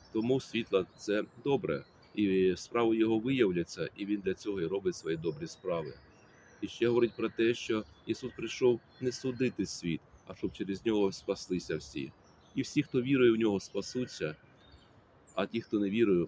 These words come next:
уже засуджені. І це теж велике таке, знаєте, подивитися і зрозуміти, а що таке, якщо я вірую, а в чому полягає моя віра? Де є віра, а де є, знаєте, а, м, зіпсована віра, ну, яка не має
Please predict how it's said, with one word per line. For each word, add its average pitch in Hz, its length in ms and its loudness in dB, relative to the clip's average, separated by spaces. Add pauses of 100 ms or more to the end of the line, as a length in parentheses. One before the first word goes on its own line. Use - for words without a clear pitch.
уже 101 260 -2
засуджені. 87 720 -6 (440)
І 127 40 -8
це 165 160 -2
теж 180 400 0
велике 113 400 2
таке, 95 300 -4
знаєте, 95 460 -2 (380)
подивитися 120 720 2 (160)
і 123 80 -8
зрозуміти, 117 760 0 (140)
а 107 100 -8
що - 160 -10
таке, 104 400 -2 (180)
якщо 117 260 -4
я 110 100 4
вірую, 101 340 2 (100)
а 104 80 -4
в - 100 -10
чому 127 200 0
полягає 95 440 0
моя 90 240 2
віра? 85 300 -2 (320)
Де 113 100 4
є 101 200 4 (120)
віра, 104 420 2 (100)
а 90 120 -8
де 107 120 -2
є, 98 220 2 (300)
знаєте, 92 400 0 (200)
а, 82 400 -4 (540)
м, 80 200 -12 (160)
зіпсована 98 800 2
віра, 82 320 -2 (360)
ну, 143 60 -6
яка 104 320 -2
не 95 100 0
має 87 280 0